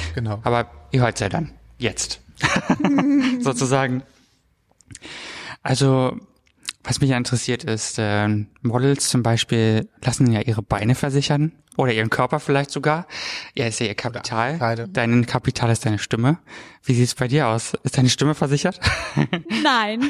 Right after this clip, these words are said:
Speaker 3: Nein, meine Stimme ist nicht versichert, nein.
Speaker 2: Gibt es Sänger, die machen, die sowas machen überhaupt?
Speaker 3: Äh.
Speaker 2: Sieht man sowas in Erwägung?
Speaker 3: Also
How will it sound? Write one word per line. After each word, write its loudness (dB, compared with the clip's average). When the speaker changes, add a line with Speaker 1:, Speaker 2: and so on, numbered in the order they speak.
Speaker 3:
Nein, 2
meine -2
Stimme -2
ist -2
nicht -2
versichert, -12
nein. -4
Speaker 2:
Gibt -2
es 2
Sänger, 4
die 0
machen, 2
die 2
sowas 2
machen 2
überhaupt? 0
Speaker 3:
Äh. 6
Speaker 2:
Sieht 0
man 2
sowas 0
in 2
Erwägung? 2
Speaker 3:
Also -4